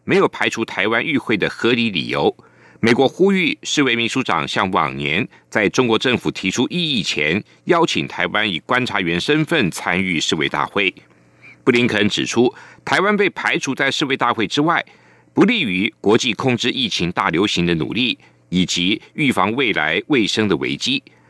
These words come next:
他敦促立即邀请台湾参与世卫大会。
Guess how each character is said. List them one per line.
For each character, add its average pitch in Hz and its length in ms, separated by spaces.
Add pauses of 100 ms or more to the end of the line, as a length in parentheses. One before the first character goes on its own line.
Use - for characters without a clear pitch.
他 113 200
敦 123 200
促 113 360
立 180 180
即 90 240
邀 120 160
请 60 240
台 76 220
湾 92 320
参 139 340
与 127 220
世 - 160
卫 73 120
大 69 200
会。 95 260